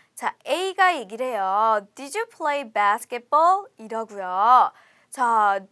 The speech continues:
"Did you play basketball?" 무슨 얘기예요? 그렇죠. Play basketball 하면 농구를 하다. 이니까 "너는 농구를 했니?"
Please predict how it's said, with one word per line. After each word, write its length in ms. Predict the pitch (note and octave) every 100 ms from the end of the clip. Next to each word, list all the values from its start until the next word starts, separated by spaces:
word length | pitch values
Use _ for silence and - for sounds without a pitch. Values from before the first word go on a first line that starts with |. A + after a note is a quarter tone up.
| -
"Did 340 | C#4+ C#4+ -
you 160 | G4+ A4+
play 340 | - F#4 F4+
basketball?" 600 | - C4+ C4+ C#4 B3 G#3 G3+
무슨 320 | A3 A#3 A3+
얘기예요? 460 | G#3 A3 A#3+ D4+ _ _ _ _
그렇죠. 920 | - A3+ G#3+ A#3+ A3+ A3+ G3 G3+ A3 -
Play 240 | F#4 F4+ C#4
basketball 760 | C#4 D#4+ - E4+ E4 D#4+ D#4+
하면 180 | C4+ C4+
농구를 500 | A#3 A3+ A#3 C#4 D#4
하다. 320 | D#4+ D#4 F#3+ - _ _
이니까 600 | A3+ B3 C#4+ G#3+ A3 F4 C#5 _ _ _ _ -
"너는 560 | B3 C#4+ G4 A4+ A4+
농구를 540 | C4+ C4+ C#4 D4+ E4+ E4+
했니?" 500 | G#4 G#4+ A4 A#4+